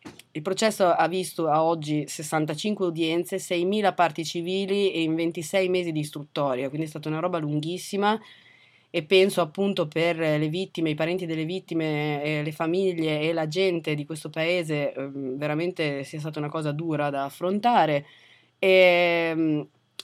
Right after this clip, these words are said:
il procuratore di Torino ha chiesto vent'anni di reclusione per entrambi gli imputati.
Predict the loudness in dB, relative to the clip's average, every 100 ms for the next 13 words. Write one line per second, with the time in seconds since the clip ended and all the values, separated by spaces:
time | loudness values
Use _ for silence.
0 | _ _ -6 -2 -2 2 2 2 2 2
1 | 0 0 0 0 2 4 4 2 -2 2
2 | 0 0 -4 0 0 2 2 2 0 -4
3 | -4 -4 0 -2 -2 -4 -2 -4 -4 -4
4 | -6 -6 -6 -4 -4 -4 -6 -8